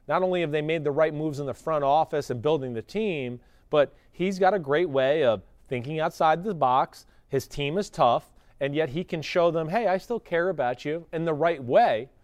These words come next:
And it just shows with their team. Yesterday, it wasn't pretty. Defense played good as usual. Tua managed the game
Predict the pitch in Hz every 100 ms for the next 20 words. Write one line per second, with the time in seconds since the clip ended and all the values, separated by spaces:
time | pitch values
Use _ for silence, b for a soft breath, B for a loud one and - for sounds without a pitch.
0 | _ _ _ - 156 151 143 139 - b
1 | b 143 202 185 - 170 180 160 180 170
2 | 226 214 123 160 - 185 202 151 131 175
3 | 196 175 175 202 170 127 123 151 170 -
4 | 175 165 143 175 185 160 180 180 175 175
5 | 196 208 b b b b - 196 220 208
6 | 156 151 190 190 254 185 175 190 240